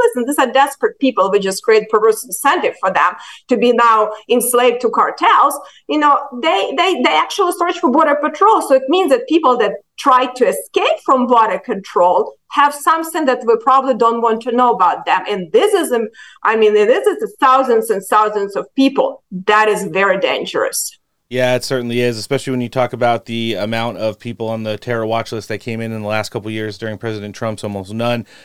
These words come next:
Speaker 2: compared to just the ones that we've, you know, ran into this year. When you talk about, uh, over a million plus gotaways just this year, you can only imagine the, the type of people that could potentially be coming into the country and, and don't even want to start thinking about what their intentions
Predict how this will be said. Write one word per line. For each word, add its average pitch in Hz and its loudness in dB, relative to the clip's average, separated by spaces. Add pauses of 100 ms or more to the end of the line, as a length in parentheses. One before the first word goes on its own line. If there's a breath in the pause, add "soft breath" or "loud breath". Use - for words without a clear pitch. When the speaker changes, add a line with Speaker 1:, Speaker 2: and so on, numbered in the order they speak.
(120)
Speaker 2:
compared 113 -6
to 104 -14
just 110 -10
the 120 -6
ones 113 -6
that 104 -10
we've, 110 -10 (340 soft breath)
you 113 -14
know, 113 -4
ran 113 -4
into 113 -8
this 110 -8
year. 123 -2
When 117 -6
you 113 -8
talk 123 -4
about, 117 -4
uh, 110 -10 (200)
over 139 0
a 127 0
million 135 0
plus 131 -2
gotaways 120 0 (320 soft breath)
just 123 -4
this 123 -6
year, 120 0
you 113 -12
can 123 -6
only 117 -4
imagine 110 -4 (300 soft breath)
the, 117 -6
the 120 -8
type 123 -2
of 117 -10
people 117 -6
that 107 -4
could 139 0
potentially 123 -4
be 110 -8
coming 117 -4
into 113 -6
the 107 -8
country 113 -6
and, 107 -6
and 107 -10
don't 127 0
even 120 -2
want 113 -4
to - -8
start 110 -4
thinking 113 -6
about 107 -4
what 107 -6
their 101 -8
intentions 107 -8